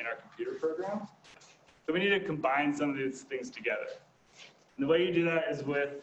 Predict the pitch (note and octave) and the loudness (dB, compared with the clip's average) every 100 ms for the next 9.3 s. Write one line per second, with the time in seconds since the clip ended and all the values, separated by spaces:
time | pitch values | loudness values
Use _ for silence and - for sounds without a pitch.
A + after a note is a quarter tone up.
0 | - C3+ B2+ C#3+ E3 C#3+ C#3+ C#3 C#3 - | -14 -8 -2 0 2 2 0 -2 -10 -12
1 | C3 B2+ - - - A2+ - - - - | -6 -4 -6 -10 -6 -4 -4 -10 -20 -20
2 | - _ _ - - D#3 D3 C#3 C#3 - | -20 _ _ -20 0 2 4 2 -2 -6
3 | - E3 F3+ F3+ E3 E3 E3 D#3+ - - | -6 -2 0 2 2 0 0 -2 -8 -16
4 | - - _ _ _ _ - C#3+ C3+ C3 | -20 -20 _ _ _ _ -2 -2 -2 -6
5 | - - D3+ D3 D3+ - - - - _ | -12 -4 0 2 2 0 -2 -10 -18 _
6 | _ _ _ - - C#3 C#3 D#3 C#3+ F3+ | _ _ _ -16 -6 -4 0 0 2 2
7 | E3+ E3 E3 - C#3+ C#3 C#3 - B2+ C#3 | 4 4 2 0 0 0 -2 -2 -2 0
8 | C#3 C3+ D#3 D3 C#3 A#2+ C3 B2+ B2+ A#2+ | -2 -2 -2 0 -2 0 0 0 -2 -6
9 | B2+ A2 A2 | -4 -4 -6